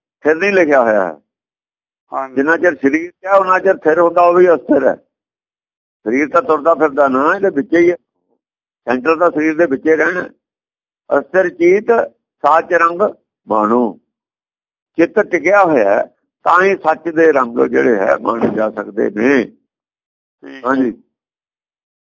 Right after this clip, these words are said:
Speaker 2: ਇੱਥੇ ਬਾਰਵੀਂ ਪੌੜੀ ਸਮਾਪਤੀ ਹੈ ਜੀ।
Speaker 1: ਹਾਂਜੀ, ਹਾਂਜੀ।
Speaker 2: ਤੇਰਵੀਂ ਪੌੜੀ ਸ਼ੁਰੂ ਕਰਦੇ ਹਾਂ ਜੀ। ਏਕਾਦਸੀ ਇੱਕ ਹਿਰਦੈ ਵਸਾਵੈ, ਹਿੰਸਾ ਮਮਤਾ ਮੋਹ ਚੁਕਾਵੈ।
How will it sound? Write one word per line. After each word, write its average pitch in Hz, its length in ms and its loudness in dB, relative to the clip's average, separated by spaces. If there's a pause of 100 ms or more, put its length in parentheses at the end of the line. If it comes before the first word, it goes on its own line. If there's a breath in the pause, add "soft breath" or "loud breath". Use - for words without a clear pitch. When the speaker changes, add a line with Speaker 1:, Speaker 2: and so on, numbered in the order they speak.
(300)
Speaker 2:
ਇੱਥੇ 156 300 -6
ਬਾਰਵੀਂ 170 520 0
ਪੌੜੀ 165 340 -2
ਸਮਾਪਤੀ 151 600 -6
ਹੈ 180 80 -4
ਜੀ। 208 80 -14 (1200)
Speaker 1:
ਹਾਂਜੀ, 139 220 -4
ਹਾਂਜੀ। 123 300 -2
Speaker 2:
ਤੇਰਵੀਂ 175 720 -12
ਪੌੜੀ 156 360 -2
ਸ਼ੁਰੂ 165 240 -20
ਕਰਦੇ 151 440 -4
ਹਾਂ 160 80 -6
ਜੀ। 180 140 -20 (2000)
ਏਕਾਦਸੀ 165 1160 -4 (520)
ਇੱਕ 170 220 -20
ਹਿਰਦੈ 156 400 -2
ਵਸਾਵੈ, 139 760 0 (880)
ਹਿੰਸਾ 175 440 -2
ਮਮਤਾ 147 540 -2
ਮੋਹ 165 260 -6
ਚੁਕਾਵੈ। 120 540 -4